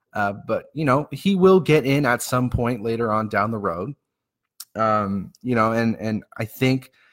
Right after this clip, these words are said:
you can make your argument just because he has those two Super Bowl rings,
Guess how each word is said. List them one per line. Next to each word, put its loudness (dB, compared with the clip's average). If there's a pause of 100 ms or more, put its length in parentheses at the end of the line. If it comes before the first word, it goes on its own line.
(280)
you -2
can -2
make 0
your 0
argument 2
just 0
because -4
he -4
has 0
those -2
two -4
Super -4
Bowl 0
rings, -6